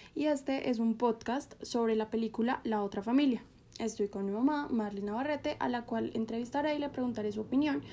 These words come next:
sobre el matrimonio igualitario y además la adopción por parte de parejas del mismo sexo. Inicialmente comenzaré con mi pregunta,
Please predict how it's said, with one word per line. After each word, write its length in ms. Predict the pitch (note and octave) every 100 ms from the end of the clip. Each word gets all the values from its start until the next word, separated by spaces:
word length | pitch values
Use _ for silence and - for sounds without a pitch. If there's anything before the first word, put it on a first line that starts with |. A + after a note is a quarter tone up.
| - - - -
sobre 340 | - D4+ D4+
el 120 | D4 C#4+
matrimonio 580 | C4+ B3+ A#3 A3 A3 A#3
igualitario 760 | B3+ D4 D4 D4+ C#4+ A#3 C4+ F4 - - -
y 200 | - C#4+
además 420 | C#4+ D4+ D#4 C4 B3
la 80 |
adopción 420 | B3 B3 A#3 A#3 C4+
por 240 | C4 A#3
parte 320 | A3 G#3 G#3+
de 60 | G#3
parejas 440 | G#3+ A3 C#4 B3+
del 140 | A3+ G#3
mismo 320 | G3 F#3+ F#3+
sexo. 360 | - - - - - - - - - - - - -
Inicialmente 720 | B3+ C4 B3 A#3 C4 C4+ D4+
comenzaré 480 | D#4 D4+ C4+ A#3+ A3
con 240 | A3 A3+ A#3
mi 100 | B3
pregunta, 560 | A#3 A#3 A#3 A3 A#3